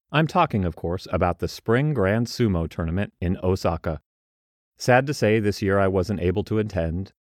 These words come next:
but thanks to living in this age of the internet, the daily results were always just a few clicks away.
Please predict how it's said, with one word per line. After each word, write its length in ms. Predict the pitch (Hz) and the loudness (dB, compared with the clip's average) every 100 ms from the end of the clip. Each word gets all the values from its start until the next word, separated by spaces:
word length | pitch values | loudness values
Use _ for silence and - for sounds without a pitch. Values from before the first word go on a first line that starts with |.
| _ _ _ | _ _ _
but 160 | 110 110 | -2 0
thanks 260 | 127 151 | 0 0
to 100 | - | 0
living 280 | 139 117 131 | 2 2 2
in 80 | 123 | 0
this 180 | 127 - | 0 0
age 220 | 95 110 | 0 2
of 100 | 123 | 0
the 120 | 127 | -2
internet, 400 | 107 87 82 90 - _ _ _ | -2 -2 -2 -4 -8 _ _ _
the 80 | 104 | 0
daily 300 | 107 151 160 | 4 4 4
results 440 | 151 110 92 101 107 | 2 2 2 0 -4
were 100 | 107 | -2
always 380 | 87 95 104 | 0 0 -2
just 220 | - 104 - | -4 -6 -6
a 60 | |
few 200 | - 90 | -4 -4
clicks 300 | - 95 - | -4 -6 -2
away. 320 | 104 80 78 | -2 -2 -6